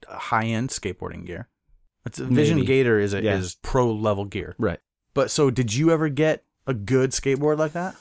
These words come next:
Speaker 2: I did when, uh, so we moved, well, this is, we came to Seattle to visit my cousins who had never met before, and they were really into skateboarding, so we went to, they took us to Time Travelers.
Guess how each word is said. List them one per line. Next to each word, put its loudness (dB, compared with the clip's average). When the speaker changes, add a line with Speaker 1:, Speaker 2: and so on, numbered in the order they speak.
Speaker 2:
I -4
did -2
when, 0
uh, -2
so -4
we 2
moved, 2
well, -2
this -4
is, -2
we -2
came 0
to -14
Seattle -4
to -2
visit -2
my -2
cousins -4
who 0
had -2
never 0
met -2
before, -10
and -2
they 2
were 0
really 0
into -2
skateboarding, -4
so 0
we -2
went -4
to, -2
they -2
took -4
us -12
to -10
Time -2
Travelers. -8